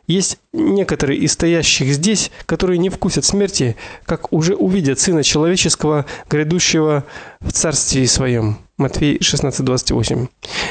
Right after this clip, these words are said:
Как мы теперь понимаем, что слова были сказаны Христом Андроником о своем будущем царствовании, которое скоро наступит. Тем не менее, они были восприняты как пророчество о втором пришествии, которое, следовательно, должно было наступить скоро.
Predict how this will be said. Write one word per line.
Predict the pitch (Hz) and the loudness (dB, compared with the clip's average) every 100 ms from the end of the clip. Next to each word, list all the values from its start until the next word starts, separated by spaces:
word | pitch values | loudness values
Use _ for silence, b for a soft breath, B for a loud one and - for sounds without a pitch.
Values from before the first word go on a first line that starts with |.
| B | B
Как | 170 202 | -2 0
мы | |
теперь | 190 185 190 | 0 0 0
понимаем, | 180 185 196 208 185 | 0 0 2 2 2
что | 156 165 | 2 0
слова | - 175 185 | 0 2 2
были | 170 175 | 2 0
сказаны | 165 - 175 165 | 0 0 0 0
Христом | 151 156 - 160 | 0 0 0 0
Андроником | 156 175 180 156 151 - | 0 2 2 2 0 0
о | 151 | 0
своем | - 170 175 165 | 0 2 2 2
будущем | 170 165 - 170 | 0 0 0 0
царствовании, | - 180 - 135 127 127 117 - B B | 0 -2 -2 0 2 2 -2 -4 B B
которое | - 165 165 | -4 0 0
скоро | - 160 147 | 0 0 0
наступит. | 156 - 131 - - - _ _ _ - B B | 0 0 -2 -2 -4 -10 _ _ _ -18 B B
Тем | - 196 | -2 2
не | 190 | 4
менее, | 196 214 175 147 | 4 4 2 2
они | 156 180 190 | 2 2 2
были | 160 180 | 2 2
восприняты | 165 - 190 190 - 165 | 2 0 2 0 0 -2
как | 151 | -2
пророчество | - 170 180 190 151 - - | -2 0 0 2 0 0 0
о | 143 | 0
втором | - 170 | 0 -2
пришествии, | 165 175 - 127 - 110 110 - _ _ _ - | 0 0 0 0 0 0 -2 -8 _ _ _ -6
которое, | 147 180 165 156 - | -2 0 2 0 -2
следовательно, | - 180 160 - 151 139 | 0 0 2 2 2 2
должно | 139 147 | 2 2
было | 160 143 | 2 2
наступить | 139 170 - - | 0 -2 -2 -2
скоро. | - 151 123 107 | 0 0 0 0